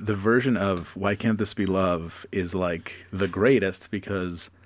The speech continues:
out of nowhere, Sammy Hagar pulls out a Corona.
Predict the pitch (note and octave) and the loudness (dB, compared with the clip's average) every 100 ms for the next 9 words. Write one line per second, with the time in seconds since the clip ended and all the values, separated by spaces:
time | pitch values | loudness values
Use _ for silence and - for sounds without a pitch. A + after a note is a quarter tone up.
0 | - G#2 A2+ A#2 C#3 C4+ E3+ G#2+ G2 G2 | -8 0 2 4 4 6 6 6 4 2
1 | A#2+ - C#3 C3 A#2+ E3+ F#3 C#3+ A#2+ - | -2 0 4 4 4 4 4 6 4 4
2 | C#3+ B2 A#2 G#2+ A2 - A#2+ A#2 E3 C3+ | 4 6 6 6 2 2 4 6 6 4
3 | D#2+ | 2